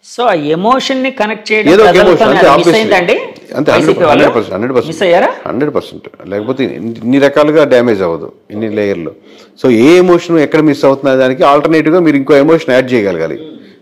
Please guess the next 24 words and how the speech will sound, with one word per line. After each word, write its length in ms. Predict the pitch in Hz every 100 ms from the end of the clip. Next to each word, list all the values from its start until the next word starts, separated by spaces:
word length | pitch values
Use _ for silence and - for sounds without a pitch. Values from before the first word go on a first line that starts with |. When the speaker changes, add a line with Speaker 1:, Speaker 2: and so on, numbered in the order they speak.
| -
Speaker 2:
ఆ 40 | 113
ఎమోషన్ 480 | 117 143 151 151
యాడ్ 360 | 139 123 127 127
చేయడంలో 240 | 131 151
మిస్ 260 | 165 123 -
ఫెయిల్ 260 | - 113 98
అయింది. 320 | 82 73 -
Speaker 1:
సార్, 160 | - 240
అలాగే 220 | 202 226
నేను 180 | 233 160 160
చాలా 180 | 180
సార్లు 360 | 202 208 180 175 175
చాలా 140 | 139
మంది 200 | 170 170
దగ్గర, 140 | 147 123
ఒక 180 | 151 135
పెద్ద 180 | 127
పెద్ద 120 | 135 143
వాళ్ళ 180 | 143
దగ్గర 300 | 135 120 120
ఒక 180 | 135 127
మాట 260 | 113 131 170
అయితే 180 | 151 123
విన్నాను, 300 | 107 101